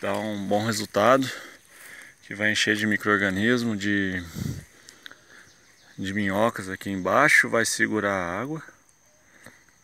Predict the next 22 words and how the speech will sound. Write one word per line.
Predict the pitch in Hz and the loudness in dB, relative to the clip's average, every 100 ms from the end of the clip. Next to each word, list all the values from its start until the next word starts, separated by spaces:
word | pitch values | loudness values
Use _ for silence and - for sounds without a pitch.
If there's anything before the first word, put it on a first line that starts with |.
| _ _ _ _ _ _ _ _ _ _ _ _ _ _ _ _ - | _ _ _ _ _ _ _ _ _ _ _ _ _ _ _ _ -16
vai, | 113 110 107 104 98 92 - - _ - - - - - - _ _ _ - _ _ _ _ _ _ _ _ _ _ - - | -6 -2 2 2 0 -6 -12 -16 _ -20 -20 -20 -20 -20 -20 _ _ _ -20 _ _ _ _ _ _ _ _ _ _ -18 -4
é, | 110 107 | 0 2
aumentar | 110 110 107 117 | 2 2 4 6
a | |
absorção | 117 - 117 - 117 | 6 4 4 6 4
de | 104 | 6
água | 104 113 131 | 8 8 6
pela | 120 113 107 | 4 4 6
bananeira, | 107 107 101 113 143 | 4 2 4 4 4
porque | - 107 110 | -2 0 2
vai | 101 | 4
manter | 101 104 95 107 | 2 0 0 4
a | 120 | 6
área | 120 107 | 6 4
úmida. | 92 101 156 175 - - - - _ _ - - - - _ _ _ - - | 2 0 -2 -2 -6 -14 -20 -20 _ _ -20 -20 -20 -20 _ _ _ -20 -12
Então | - 113 131 143 | -2 0 2 2
é | 131 | 2
muito | 117 147 - 175 | 4 2 2 2
bom, | 151 113 117 110 - - | 4 6 6 2 -8 -10
muito | 110 120 135 127 | -2 -2 0 -2
bom | 101 120 | 0 2
mesmo. | 131 104 101 85 | 2 2 0 -4